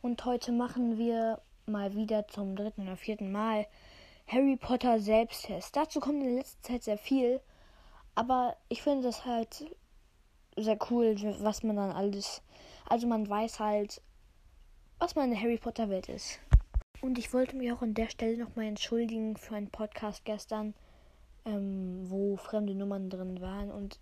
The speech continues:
das Podcast habe ich auch gelöscht. Ähm, und ich wollte mich entschuldigen dafür, ja.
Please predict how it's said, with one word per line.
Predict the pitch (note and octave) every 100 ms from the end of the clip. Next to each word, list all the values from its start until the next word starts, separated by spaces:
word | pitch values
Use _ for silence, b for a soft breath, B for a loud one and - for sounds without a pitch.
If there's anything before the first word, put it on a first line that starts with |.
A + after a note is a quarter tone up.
| -
das | G3+ -
Podcast | - A3+ G#3+ -
habe | G#3
ich | G#3
auch | G3+ -
gelöscht. | G3 G3 G#3+ - - B B B B B -
Ähm, | G#3 G3+ G3+ G3
und | A3 G3+ -
ich | - A3
wollte | G#3
mich | G3
entschuldigen | G3 F#3+ G#3 G#3 G3+ G3+ G3 F#3+ - -
dafür, | G3 - G3+ F#3+ F#3 F#3+ - -
ja. | E3